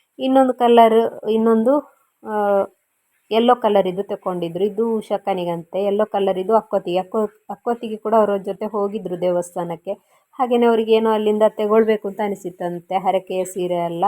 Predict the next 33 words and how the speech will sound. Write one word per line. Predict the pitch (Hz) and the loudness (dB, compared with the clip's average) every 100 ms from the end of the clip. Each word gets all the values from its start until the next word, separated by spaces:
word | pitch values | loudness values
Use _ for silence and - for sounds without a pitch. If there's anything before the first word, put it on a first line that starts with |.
| 220 | -2
ರೀಸೇಲ್ | 196 190 190 185 | -4 -6 -6 -6
ಮಾಡ್ತಾ | 180 170 - | -6 -8 -8
ಇದ್ರಲ್ಲ, | 170 170 180 | -8 -6 -6
ಅದನ್ನ | 196 190 | -6 -6
ತಗೊಳ್ಬೇಕು | 185 185 190 185 185 | -6 -4 -4 -6 -10
ಅಂತ | 180 | -12
ಅನಿಸಿತ್ತಂತೆ. | 175 175 - 175 170 170 - 233 - _ _ _ _ _ | -10 -12 -14 -16 -14 -14 -6 -6 -8 _ _ _ _ _
ಹಾಗಾಗಿ | - 254 220 226 233 | -2 0 2 2 4
ಅವರು | 220 214 370 - _ _ _ _ _ | 4 4 0 -6 _ _ _ _ _
ಈ | 240 | -12
ಸೀರೆಗಳನ್ನು | 233 233 220 196 190 185 220 247 | -10 0 0 0 -2 -2 -4 -6
ತಗೊಂಡ್ರಂತೆ. | 214 202 196 180 180 220 | -6 -4 -4 -4 -6 -4
ಹಾಗೆ | 214 196 | -6 -6
ನಂಗೆ | 196 190 | -6 -8
ತೋರಿಸ್ತಾ | 185 185 185 185 - | -6 -4 -4 -8 -10
ಇದ್ರು, | 175 170 | -10 -4
ಅದನ್ನ | 220 185 175 | -4 -4 -8
ನಿಮ್ | 170 170 | -10 -12
ಜೊತೆಗೆ | 175 180 285 | -12 -10 -12
ಶೇರ್ | - 214 220 | -6 -6 -4
ಮಾಡ್ಕೊಳ್ತಾ | 180 170 175 165 - 170 | -8 -8 -10 -10 -6 -6
ಇದ್ದೇನೆ. | 165 165 190 233 _ _ - | -6 -10 -10 -12 _ _ -10
ಒಂದು | 214 226 220 240 | -6 -4 -2 -4
ಕಾಟನ್ | 233 208 202 240 226 | -2 0 2 0 -4
ಸೀರೆ, | 233 190 | -4 -4
ಇನ್ನೊಂದು | 196 196 196 208 | -4 -6 -6 -8
ಸಿಲ್ಕ್ | - 208 208 _ - | -6 -8 -10 _ -8
ಸೀರೆ | 214 185 | -6 -4
ತರ | 180 175 | -2 0
ಇದ್ದಿದ್ದು. | 175 175 185 | 0 -4 -10
ಪ್ಯೂರ್ | 214 240 247 - | -10 -10 -10 -4
ಕಾಟನ್ | 196 196 220 | -4 -2 -8
ಸೀರೆ, | 214 190 170 185 269 | -8 -8 -4 -4 -4